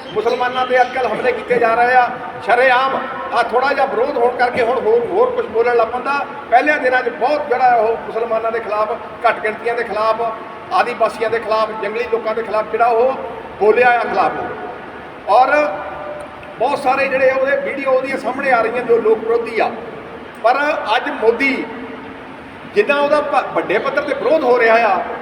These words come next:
ਉਹਨੂੰ ਜਿਹੜੇ ਆਪਣੇ ਏਜੰਡੇ ਤੋਂ ਥੋੜ੍ਹਾ, ਥੋੜ੍ਹਾ, ਥੋੜ੍ਹਾ ਪਿੱਛੇ ਨੂੰ ਮੁੜਨਾ ਪਿਆ ਆ, ਪਰ ਝੂਠ ਬੋਲ ਰਿਹਾ ਉਹ।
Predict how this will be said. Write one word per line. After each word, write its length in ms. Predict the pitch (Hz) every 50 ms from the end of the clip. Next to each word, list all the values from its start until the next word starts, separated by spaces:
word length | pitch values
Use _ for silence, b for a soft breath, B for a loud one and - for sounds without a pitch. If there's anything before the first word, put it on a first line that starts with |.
| - -
ਉਹਨੂੰ 280 | 208 247 311 320 302 277
ਜਿਹੜੇ 160 | 269 277 294
ਆਪਣੇ 320 | 285 247 233 - 262 269 269
ਏਜੰਡੇ 420 | 262 240 233 240 240 240 262 269
ਤੋਂ 140 | 254 254 240
ਥੋੜ੍ਹਾ, 220 | - 254 277 262
ਥੋੜ੍ਹਾ, 200 | - 220 262 262 262
ਥੋੜ੍ਹਾ 180 | 269 269 262
ਪਿੱਛੇ 280 | - - 262 254 247 247
ਨੂੰ 120 | 240 233
ਮੁੜਨਾ 260 | 220 220 220 233 226
ਪਿਆ 340 | 220 226 226 220 233 247 269
ਆ, 40 | 277
ਪਰ 180 | 262 - 254 254
ਝੂਠ 380 | - - - 208 190 202 196
ਬੋਲ 240 | 202 214 214 220 220
ਰਿਹਾ 220 | 220 240 240 240
ਉਹ। 260 | 226 226 240 262 269